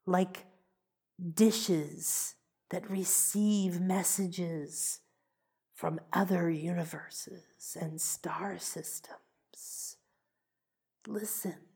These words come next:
with all of your being to the colors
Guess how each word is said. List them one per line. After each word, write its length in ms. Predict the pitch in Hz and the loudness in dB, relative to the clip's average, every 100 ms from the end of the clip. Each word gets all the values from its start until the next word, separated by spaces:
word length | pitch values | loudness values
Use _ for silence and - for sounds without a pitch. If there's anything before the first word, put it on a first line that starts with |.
| _ _ _ | _ _ _
with 200 | 175 - | -8 -2
all 440 | 185 185 214 214 208 | 0 6 6 6 4
of 140 | 190 | 2
your 160 | 180 170 | -2 -4
being 680 | 175 180 190 180 175 175 175 - _ _ _ _ _ _ _ _ _ _ _ _ _ _ _ _ - | -6 -6 -4 -6 -8 -12 -16 -20 _ _ _ _ _ _ _ _ _ _ _ _ _ _ _ _ -16
to 120 | - | -8
the 80 | 185 | -8
colors 1400 | - - - 196 202 165 165 165 175 - - - - | -6 -6 0 2 2 0 -4 -10 -14 -10 -8 -8 -8